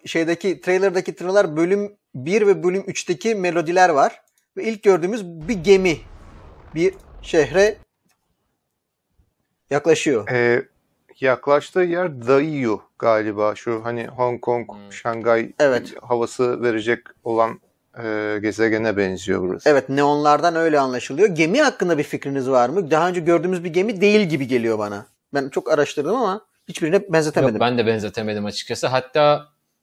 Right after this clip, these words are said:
Speaker 3: ya şey bile değil bence. Hani bir önceki fragmanda Inquisitor'ların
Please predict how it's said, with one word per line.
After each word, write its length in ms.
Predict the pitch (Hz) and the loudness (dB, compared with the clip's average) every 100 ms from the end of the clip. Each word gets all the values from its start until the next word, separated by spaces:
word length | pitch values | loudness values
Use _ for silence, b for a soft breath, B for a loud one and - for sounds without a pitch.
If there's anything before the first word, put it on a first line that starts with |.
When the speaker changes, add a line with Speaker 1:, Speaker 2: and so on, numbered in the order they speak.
| - | -4
Speaker 3:
ya 180 | 120 123 | -2 -2
şey 340 | - 135 165 | 0 0 2
bile 220 | 170 156 | 0 0
değil 240 | 147 156 120 | 0 0 0
bence. 320 | 110 101 104 | -2 -4 -6
Hani 260 | 117 120 | -6 -4
bir 120 | 120 123 | 0 0
önceki 320 | 123 123 - | 0 -6 -10
fragmanda 680 | - 127 117 123 123 127 127 - _ - | -2 -2 0 -2 0 0 0 -6 _ -8
Inquisitor'ların 1000 | 127 131 123 131 139 127 127 123 123 | -6 -4 -4 -4 -2 2 2 0 -4